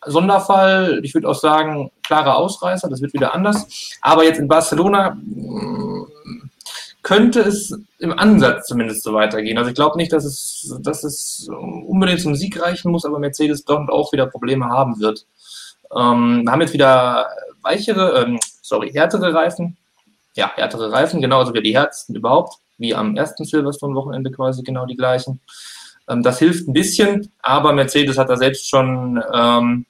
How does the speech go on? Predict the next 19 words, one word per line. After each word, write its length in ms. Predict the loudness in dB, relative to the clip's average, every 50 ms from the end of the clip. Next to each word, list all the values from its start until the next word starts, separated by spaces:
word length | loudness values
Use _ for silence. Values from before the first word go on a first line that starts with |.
| _ _ -20 _ _
in 160 | -8 -8 -4 0
Person 320 | 0 0 0 0 -2 -2
von, 540 | -2 0 0 0 0 0 -2 -2 0 0 0
äh, 540 | -2 -2 -2 -2 -2 0 0 -2 -2 -4 -6 -8 -12 _ _ _ _ -12
Chefingenieur, 1160 | -6 -6 -4 -4 -2 -4 -4 -2 0 0 2 2 4 4 4 4 2 2 2 2 0 0 0
äh, 60 | 0
Andrew 180 | -2 -4 -6 -4
Shovlin 520 | -2 -2 -2 0 0 -2 -2 -2 -4 -4
gewarnt. 640 | -4 -2 0 2 2 2 2 2 0 0 -2 -6 -10 _ _ _ _ _ _
Ähm, 360 | -10 -8 -6 -6 -6 -6 -4 -2
ja, 280 | -2 -2 -2 -4 -6 -12 -16 -16 -14 -14 -14 -14 -16 -6 -2
das 240 | 0 0 0 0 2
muss 260 | 2 4 4 4 2
nicht 120 | 2 2 4
unbedingt 300 | 4 4 2 2 2 4
reichen, 300 | 4 4 4 4 4 4
nur 100 | 4 4
der 100 | 4 2
eine 200 | 2 0 0